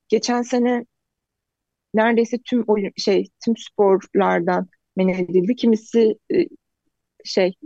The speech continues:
bu bahsettiğim, e, bayrak, e, sembol, ülkeyi sembol eden, e, şeylerin bulunmamasıyla devam etti spor, şey, organizasyonları. Kimisi de men edildi. Te-, tenis camiasında da konuşuldu hatta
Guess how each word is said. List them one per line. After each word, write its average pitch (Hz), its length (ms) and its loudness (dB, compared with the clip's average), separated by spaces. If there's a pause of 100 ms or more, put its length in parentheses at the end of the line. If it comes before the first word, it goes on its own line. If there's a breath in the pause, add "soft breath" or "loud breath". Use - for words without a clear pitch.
(280)
bu 220 180 2 (160)
bahsettiğim, 208 840 0 (640)
e, 185 240 2 (220)
bayrak, 202 540 2 (160)
e, 180 220 -2
sembol, 196 460 4 (100)
ülkeyi 196 460 2
sembol 190 400 2
eden, 196 360 0 (360 soft breath)
e, 170 300 -2 (320)
şeylerin 196 460 6
bulunmamasıyla 180 1080 2
devam 175 480 0
etti 180 500 0
spor, - 440 -2 (440)
şey, 175 340 -2
organizasyonları. 185 920 4
Kimisi 208 460 0
de 277 200 2 (760)
men 208 180 4
edildi. 180 540 2 (200)
Te-, - 160 -6
tenis 208 280 0
camiasında 202 720 0
da 208 60 0
konuşuldu 175 600 -6
hatta 170 420 0